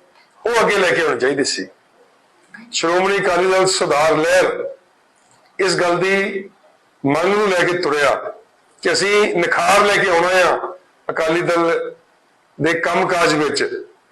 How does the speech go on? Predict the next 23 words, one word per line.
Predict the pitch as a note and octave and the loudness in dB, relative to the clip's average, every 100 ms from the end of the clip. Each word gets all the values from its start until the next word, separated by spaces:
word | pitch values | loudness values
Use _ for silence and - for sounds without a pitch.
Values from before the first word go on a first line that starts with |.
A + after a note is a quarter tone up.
| _ D3+ | _ -4
ਅਕਾਲੀ | D#3+ D#3+ F#3 | -2 0 0
ਦਲ | F3+ F#3 | 2 2
ਨੂੰ | F#3 | 2
ਮੁੜ | F3+ F3+ G3 | 0 0 0
ਕੇ | F#3+ | 0
ਸਿਧਾਂਤਾਂ | F#3+ F3 D#3 D#3 F#3+ G3 | 0 0 0 0 0 2
ਤੇ | G3 E3+ - - - _ _ _ _ _ _ | 2 2 -2 -8 -18 _ _ _ _ _ _
ਲੈ | D#3 E3 | -2 0
ਕੇ | E3 F3 | 0 2
ਆਉਣਾ, | F3 G3 | 0 0
ਸਿਧਾਂਤਾਂ | G3 F3 D#3+ F3+ F3+ F#3 | 0 0 0 0 -2 0
ਤੇ | G3+ | 0
ਅਸੂਲਾਂ | G3 G3 G#3 A3 G#3+ | 0 0 0 0 0
ਤੇ | G3 | 0
ਚਲਾਉਣਾ | F3 F3 E3 F3 D#3+ | 2 2 2 2 0
ਆ। | B2 - - _ _ - - - | -2 -8 -16 _ _ -18 -8 -6
ਅਕਾਲੀ | D3+ E3+ G3 | -4 -2 0
ਦਲ | G3 F#3+ | 0 0
ਦੀ | G3 | 0
ਵਿਚਾਰਧਾਰਾ | F3 F3 D#3+ E3+ F#3+ F#3 | -2 -2 0 0 0 0
ਨੂੰ | G3 F#3+ | 0 0
ਕਾਇਮ | F#3+ G3 G3+ | 0 0 0
ਕਰਨਾ | F#3+ D#3+ | -2 -2